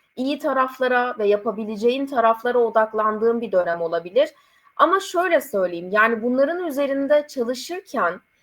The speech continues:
hayatının her anını kontrol edemiyor olabilirsin.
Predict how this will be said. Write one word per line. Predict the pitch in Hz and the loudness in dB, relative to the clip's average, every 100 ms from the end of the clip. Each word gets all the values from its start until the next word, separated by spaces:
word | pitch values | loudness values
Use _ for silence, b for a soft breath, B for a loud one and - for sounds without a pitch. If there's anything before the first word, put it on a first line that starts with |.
| _ _ _ | _ _ _
hayatının | - 240 269 294 302 311 320 339 339 _ | -2 2 4 4 2 -6 -4 -4 -6 _
her | 285 311 339 - | 4 4 4 4
anını | 277 277 285 294 | 6 6 4 -2
kontrol | 294 285 262 262 285 285 277 | -4 -4 -4 -2 4 4 2
edemiyor | 208 202 247 262 262 247 | -2 0 0 0 0 2
olabilirsin. | 226 233 226 240 240 - 180 180 - | 2 0 0 0 -2 -8 -12 -12 -14